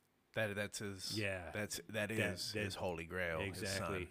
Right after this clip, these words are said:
Speaker 2: Is like, that is, like, like, this m-, most cinematic, perfect moment in,
Speaker 1: What more
Speaker 2: like,
Speaker 1: do you need? You got
Speaker 2: yeah.
Speaker 1: your son. Look, look at your son. You
Speaker 2: Yeah.
Speaker 1: know.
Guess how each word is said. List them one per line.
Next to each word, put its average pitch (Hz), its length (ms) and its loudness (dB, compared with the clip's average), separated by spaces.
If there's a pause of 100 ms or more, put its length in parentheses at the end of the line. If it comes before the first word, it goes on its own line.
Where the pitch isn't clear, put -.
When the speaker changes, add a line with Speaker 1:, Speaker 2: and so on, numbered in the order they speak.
Speaker 2:
Is 90 200 -6
like, 95 220 -2
that 104 220 2
is, 92 260 -8
like, 95 160 -2 (920)
like, 107 200 -2 (140)
this - 200 -4 (180)
m-, 110 240 -4 (100)
most 131 340 6
cinematic, 117 480 2 (160)
perfect 117 360 0
moment 104 400 0
in, 95 320 -4
Speaker 1:
What 123 160 2
more 123 120 4
Speaker 2:
like, 113 100 2
Speaker 1:
do 113 60 0
you 110 120 2
need? 110 220 0
You 101 60 -4
got 113 80 4
Speaker 2:
yeah. 107 100 4
Speaker 1:
your 107 100 -2
son. 101 360 0
Look, 104 160 -2
look 107 120 -6
at 110 140 -6
your 107 80 -6
son. 90 320 -2 (100)
You 110 100 2
Speaker 2:
Yeah. 120 140 8
Speaker 1:
know. 95 100 -4